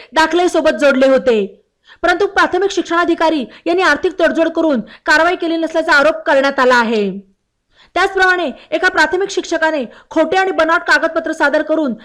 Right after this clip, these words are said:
आंतरजिल्हा बदली केली. शासनाची फसवणूक केल्याप्रकरणी त्यांना निलंबित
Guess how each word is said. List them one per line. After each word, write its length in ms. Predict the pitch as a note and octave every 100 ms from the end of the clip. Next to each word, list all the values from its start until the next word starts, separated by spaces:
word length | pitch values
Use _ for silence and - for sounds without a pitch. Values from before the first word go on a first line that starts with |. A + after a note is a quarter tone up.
| -
आंतरजिल्हा 540 | D#4 D#4 F#4+ D#4+ D#4+
बदली 300 | D#4+ C#4 C#4
केली. 460 | C#4+ C4+ A3+ G3+ F3+ - _ _ _ _ _ _ -
शासनाची 460 | F4 E4 F#4+ F#4+
फसवणूक 400 | G4+ E4+ E4+ F#4
केल्याप्रकरणी 640 | F#4 E4 E4+ D#4+ D#4+ D#4+ C#4 - -
त्यांना 180 | E4+ F#4
निलंबित 400 | F4 E4 E4+ F4